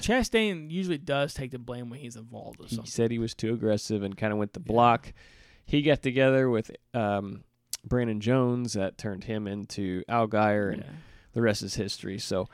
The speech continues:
Speaker 1: And
Speaker 2: didn't, didn't
Speaker 1: Al-
Speaker 2: help either of those guys' case for their championship
Speaker 1: Right,
Speaker 2: bids.
Speaker 1: right. And Allgaier came out and basically said that Ross Chastain is two-faced,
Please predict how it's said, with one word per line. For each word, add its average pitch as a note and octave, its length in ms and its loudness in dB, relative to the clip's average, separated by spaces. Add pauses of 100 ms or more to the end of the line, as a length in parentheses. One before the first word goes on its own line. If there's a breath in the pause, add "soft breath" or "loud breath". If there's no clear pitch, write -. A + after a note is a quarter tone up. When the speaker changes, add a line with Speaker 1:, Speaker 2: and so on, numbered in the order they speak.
(140 soft breath)
Speaker 1:
And E3 80 4
Speaker 2:
didn't, F3 300 6
didn't G#3 180 10
Speaker 1:
Al- - 40 4
Speaker 2:
help E3+ 240 8
either D3+ 240 4
of B2 80 2
those B2+ 200 4
guys' A#2+ 520 0
case - 520 -2
for G2+ 800 -2
their A#2 120 2
championship G#2+ 460 -2
Speaker 1:
Right, C#3+ 120 0
Speaker 2:
bids. - 420 -2 (100)
Speaker 1:
right. C#3+ 300 -8
And D#3+ 200 -4
Allgaier F3+ 460 2
came F3+ 180 -2
out D#3+ 180 -2
and C#3+ 100 -8
basically D3+ 480 -4
said D3 320 -10
that B2+ 240 -14
Ross C3+ 200 -6
Chastain C3 440 -8
is C3 100 -16
two-faced, B2 720 -16